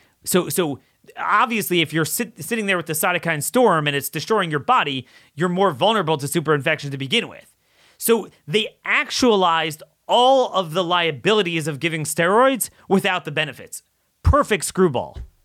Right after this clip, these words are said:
Again, you won't hear this anywhere else. But that's, that's what we saw there.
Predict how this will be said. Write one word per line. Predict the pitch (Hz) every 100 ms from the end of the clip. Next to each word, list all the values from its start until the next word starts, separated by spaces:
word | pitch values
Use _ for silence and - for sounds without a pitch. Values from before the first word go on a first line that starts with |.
| _ _ _ _ _ _
Again, | 135 185
you | 175
won't | 240 180
hear | 202 165
this | 139
anywhere | 156 139 131
else. | 123 85 - - _ _ _ _ _ _ _ _ _ _ _ _ _ _ -
But | 123
that's, | 185 180 170 - - _
that's | 160 165
what | 156
we | 131 131
saw | - 110
there. | 98 101 87 -